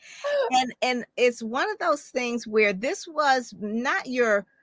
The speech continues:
first event, but, like, your first biggest event.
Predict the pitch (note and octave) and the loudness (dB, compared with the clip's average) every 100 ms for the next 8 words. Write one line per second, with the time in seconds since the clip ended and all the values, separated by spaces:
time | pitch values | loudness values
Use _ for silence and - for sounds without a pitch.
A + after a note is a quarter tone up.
0 | _ _ _ C4 C#4+ E4 - G3 F3 E3+ | _ _ _ 2 2 2 -4 -4 -2 -4
1 | F3 E3 F3 F3 - D3+ - F#3+ E3+ A#2+ | -2 -2 -2 -4 -4 -6 -2 -2 -2 -8
2 | - F#3 E3+ D3 - B2 A2+ | -2 -2 0 -4 -6 -8 -10